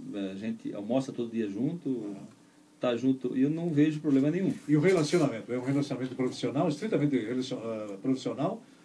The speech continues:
Speaker 2: ou, ou tem aquela coisa de marido e mulher, "Oi, meu bem", e tal, "Oi, amor", e tal?
Speaker 1: Não, dentro da
Speaker 2: Não,
Speaker 1: empresa
Speaker 2: aí não.
Speaker 1: é, é profissional.
Speaker 2: Profissional.
Speaker 1: É profissional, é
Speaker 2: E tem que ser assim, Renato? Tem que ser assim,
Speaker 1: É,
Speaker 2: Renato?
Speaker 1: não, não, não vejo, e, e em casa, é, não, não vejo muita diferença, assim, né?
Speaker 2: É.
Speaker 1: Eu acho que...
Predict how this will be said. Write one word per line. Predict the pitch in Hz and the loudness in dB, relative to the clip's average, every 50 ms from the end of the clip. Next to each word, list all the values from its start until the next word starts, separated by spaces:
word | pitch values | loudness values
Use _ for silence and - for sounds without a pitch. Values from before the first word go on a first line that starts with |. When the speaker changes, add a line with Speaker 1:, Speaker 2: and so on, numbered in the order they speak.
| - - - | -20 -14 -8
Speaker 2:
ou, | - 185 160 | -6 -4 0
ou | 165 185 190 | 2 2 4
tem | - 190 190 | 4 2 2
aquela | 180 147 135 110 | 2 2 0 0
coisa | 101 - 131 139 - | 0 2 2 2 2
de | - | 2
marido | - - 156 117 131 135 | 0 0 2 2 4 4
e | 156 | 4
mulher, | 170 160 123 110 131 127 110 | 4 2 2 2 2 2 2
"Oi, | 120 151 165 143 - | 4 4 4 4 2
meu | 110 104 104 | -2 -6 -4
bem", | - 139 160 160 147 | 2 2 2 2 2
e | 131 | 0
tal, | - 147 147 156 151 123 117 | 0 2 2 2 2 2 2
"Oi, | 151 170 147 | 4 4 2
amor", | - - 131 160 151 | 2 2 2 2 2
e | 135 | 2
tal? | 139 160 131 | 2 2 4
Speaker 1:
Não, | 135 | 4
dentro | 135 156 175 175 - | 4 4 2 2 0
da | 170 165 | 4 4
Speaker 2:
Não, | 147 147 | 6 8
Speaker 1:
empresa | 147 147 156 175 175 175 185 196 | 8 8 8 6 6 2 2 0
Speaker 2:
aí | 196 196 196 | 2 2 2
não. | 202 208 | 0 0
Speaker 1:
é, | 208 202 196 196 - - - 202 196 202 202 202 202 | 0 -2 -2 -4 -6 -8 -4 -2 0 0 0 0 0
é | 202 196 202 | -2 -2 -2
profissional. | 220 214 208 - 277 277 294 285 247 - 92 95 | -4 -4 -2 0 0 2 2 2 2 0 0 2
Speaker 2:
Profissional. | - 147 156 - - 180 143 127 127 | 4 4 4 4 4 2 2 2 0
Speaker 1:
É | 120 | -2
profissional, | 117 147 151 147 - 170 165 165 180 202 202 - | 0 0 0 2 2 2 4 4 4 4 2 -2
é | 156 170 170 170 165 170 | 0 0 2 4 6 6
Speaker 2:
E | 160 | 8
tem | 160 - - | 10 10 10
que | 151 | 10
ser | 147 208 180 | 8 8 8
assim, | 147 147 - 226 | 6 6 6 4
Renato? | 170 131 131 131 127 - | 4 6 6 4 2 0
Tem | - - 196 | 0 -2 -2
que | 196 | 0
ser | - 196 | 4 4
assim, | 160 135 - - | 6 6 6 6
Speaker 1:
É, | - 175 151 139 131 131 | 6 6 8 6 6 4
Speaker 2:
Renato? | 131 127 135 | 4 0 -2
Speaker 1:
não, | 143 156 160 | -2 -2 -2
não, | 156 156 156 156 | -2 -2 0 0
não | 151 151 147 | 0 2 2
vejo, | 143 165 175 160 147 151 147 139 | 2 2 4 4 4 4 6 6
e, | 135 135 135 135 - | 8 8 8 6 4
e | 143 143 147 | 0 0 0
em | 139 | 0
casa, | 135 - 135 131 131 131 143 156 160 160 151 156 160 160 - - - - - 120 | 4 4 6 6 6 6 4 4 2 0 -2 -4 -6 -10 -16 -18 -18 -16 -10 -6
é, | 117 117 113 117 | -4 -2 -2 -2
não, | 123 143 147 | -2 -2 0
não | 147 165 165 | 0 0 0
vejo | 170 - 160 151 | 2 2 2 2
muita | 160 160 151 147 | 0 0 2 0
diferença, | 139 143 - - 147 139 151 151 139 135 - | 0 0 2 2 4 4 6 4 2 0 -2
assim, | 120 - - 135 127 | -6 -2 2 2 2
né? | 110 113 | 2 2
Speaker 2:
É. | 123 117 107 101 98 92 120 127 - - 107 | -2 -4 -4 -4 -4 -4 -2 -2 -4 -4 -6
Speaker 1:
Eu | - | -6
acho | 143 151 147 - | -6 -8 -8 -8
que... | - - 160 160 156 160 151 | -8 -8 -6 -4 -4 -4 -6